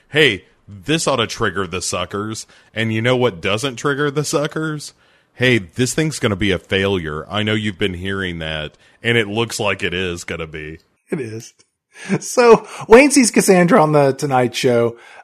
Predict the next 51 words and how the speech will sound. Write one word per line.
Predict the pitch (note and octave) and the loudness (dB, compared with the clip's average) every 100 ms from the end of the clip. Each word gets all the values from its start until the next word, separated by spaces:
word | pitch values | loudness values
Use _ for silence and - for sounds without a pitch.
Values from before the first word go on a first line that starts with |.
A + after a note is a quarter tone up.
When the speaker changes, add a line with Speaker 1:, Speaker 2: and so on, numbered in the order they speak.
| _ - | _ -2
Speaker 2:
and | E3 E3 D#3+ | 2 2 2
he | D#3+ | 0
breaks | D#3 D3+ C#3+ | 6 4 4
the | D3+ | 2
fourth | D3+ D3 - | 4 4 4
wall. | B2 B2+ B2+ B2 | 2 6 6 6
And | A#2+ | 2
just | B2 | 0
like | D3 C3+ | 0 0
in | |
the | C#3 | -2
first | B2 A#2+ A#2 | -2 -2 -2
one, | A#2+ | -4
he | A#2 | -4
says, | - A#2+ A#2 C#3 | -2 -2 -2 0
"Oh, | D3 | 0
she | B2+ - C3+ | 0 -2 0
will | C3 C3 | 2 2
be | A#2+ | 0
mine | G#2 A2 A#2 | -4 -4 -6
again." | F#2+ F#2+ G#2 F#2+ F#2 - _ _ _ _ _ - | -8 -10 -10 -10 -14 -20 _ _ _ _ _ 2
And, | C3+ C3 B2 | 2 4 4
uh, | B2 | 2
again, | C3 C3 C3+ C3 | 2 0 2 2
because | B2 C3 B2 A#2 - _ _ - | 0 0 -2 -4 -12 _ _ -14
this | B2+ C#3 - | -4 -2 -2
is | C3 | 0
just | D#3+ - _ _ _ - | 0 -2 _ _ _ -10
pulling | - A3 A3 | 4 8 8
out | D#3+ - | 4 -2
pieces | - E3+ E3 C#3 | -2 -2 -2 -4
and | A2+ | 0
part | C3 B2+ | 0 0
of | A#2 | -4
the | B2 | -8
first | A#2 A#2+ | -6 -4
Speaker 1:
But | - | -2
Speaker 2:
one | A#2 | -2
and | G#2+ | -2
then | A2 A2 | -4 -4
just, | A2 - - | -6 -8 -8
you | C#3 | -6
know, | A2+ | -6
stitching | - - B2+ C3 | -4 -2 -2 -4
them | G#2+ | -6
together. | - G2+ G2+ G#2+ | -8 -8 -6 -2
Speaker 1:
he | A#3 B3 | 0 0
broke | A#3 D#3 F#3 F#3+ G3+ | -2 -2 -2 0 0
up | F#3 F#3 - | -2 -2 -2
with | E3+ | 2
her. | F3+ D3 F#2 C2 | 6 6 6 -2